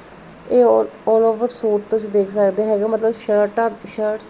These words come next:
'ਤੇ ਵਰਕ ਆਏਗਾ, ਬਾਟਮ ਪਲੇਨ ਆਏਗੀ। ਦੁਪੱਟੇ ਦੇਖੋ ਫੋਰ ਸਾਈਡ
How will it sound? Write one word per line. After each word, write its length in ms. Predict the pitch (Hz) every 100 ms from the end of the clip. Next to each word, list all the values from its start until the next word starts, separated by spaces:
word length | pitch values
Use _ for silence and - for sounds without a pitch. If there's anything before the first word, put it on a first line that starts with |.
| -
'ਤੇ 100 | 240
ਵਰਕ 380 | 202 185 185 208
ਆਏਗਾ, 300 | 208 208 226
ਬਾਟਮ 440 | 190 185 196 220
ਪਲੇਨ 380 | 208 196 175 180
ਆਏਗੀ। 320 | 185 196 208
ਦੁਪੱਟੇ 460 | 202 - 214 214 226
ਦੇਖੋ 280 | 208 233 226
ਫੋਰ 220 | 226 214 220
ਸਾਈਡ 320 | - 214